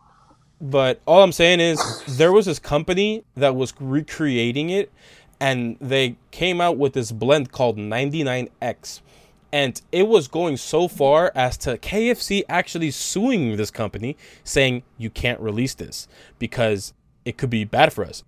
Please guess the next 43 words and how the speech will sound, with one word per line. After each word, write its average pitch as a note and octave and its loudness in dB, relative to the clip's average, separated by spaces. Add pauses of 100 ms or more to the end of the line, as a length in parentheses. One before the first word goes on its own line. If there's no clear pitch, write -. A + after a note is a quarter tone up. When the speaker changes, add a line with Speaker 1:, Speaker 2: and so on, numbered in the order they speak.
(160)
Speaker 1:
And C3+ 4 (280)
if C3+ 4
that F3+ 6
tells F3+ 4
you B2+ 2
anything, A2 0
they C#3+ 0
got A3 0
pretty C3+ -2
close C#3 0
to A#2 -6
the G#2+ -4
actual, G#2+ -2 (360)
um, G2 -4 (420)
recipe. B2+ 2
Speaker 2:
Yeah, A#2+ 2
recipe, B2 2
Speaker 1:
Because G#2 -2
Speaker 2:
yep. A#2 -2 (520)
Speaker 1:
it, C#3 4
it, C3+ 2
it C3+ 0
was C3 2
validated. B2 0
So B2+ -4
all A#3 2
you C#4 2
really G3 6
need F3 0
is B2 0
ninety-nine D#3 -2
X, - -2 (580)
uh, A#2 2
I G2+ 0
think G#2+ -6
that's D3+ 0
what A#2 -2
it's G#2 -6
called, A2 -2
ninety-nine D3+ -2 (120)
dash B2 2
X, - -2 (360)
um, A2+ -2